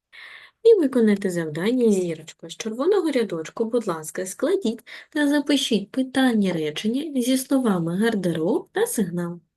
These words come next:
Тобто у вас повинно бути два питальних речення. Вам треба про щось запитати,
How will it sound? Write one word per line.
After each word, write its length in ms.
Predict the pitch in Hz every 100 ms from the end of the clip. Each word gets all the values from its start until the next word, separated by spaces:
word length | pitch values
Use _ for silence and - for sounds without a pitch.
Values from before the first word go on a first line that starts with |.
| _ _ _ _ _ _ - - - _
Тобто 220 | 220 202 214
у 40 |
вас 140 | 202
повинно 380 | 202 180 180 180
бути 320 | 175 202 208
два 380 | 226 190 202 294
питальних 680 | 381 254 - 202 214 226 -
речення. 580 | 214 180 156 - 165 160
Вам 200 | 175 190
треба 340 | 311 440 285
про 200 | 233 214
щось 320 | 208 262 247
запитати, 600 | 247 240 262 226 160 -